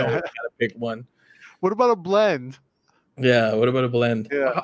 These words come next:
Speaker 2: actually, h-, what about a blend, a blend? Like, linen blend, is that okay to be an answer?
Speaker 1: I, well, I mean, if we're gonna,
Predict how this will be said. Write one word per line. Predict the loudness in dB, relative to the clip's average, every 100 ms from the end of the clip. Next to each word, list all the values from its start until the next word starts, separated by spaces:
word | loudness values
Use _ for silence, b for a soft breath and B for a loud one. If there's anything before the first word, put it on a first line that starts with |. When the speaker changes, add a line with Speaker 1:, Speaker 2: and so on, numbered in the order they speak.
| 0
Speaker 2:
actually, | 0 2 2
h-, | 4 8
what | 8
about | 8 8
a |
blend, | 6 4 2 4
a | 6
blend? | 8 8 6 -2 -2
Like, | 0 4
linen | 4 6 4 4
blend, | 4 4 4
is | 4
that | 4
okay | 4 4 4
to | 2
be | 0 0
an |
answer? | -2 -6 -6 -6 -8 _ _ _ _ _ _ _
Speaker 1:
I, | -6 -6 -4
well, | 0 0
I | 0
mean, | -2 -4
if | -6 -2
we're | -2
gonna, | -2 -4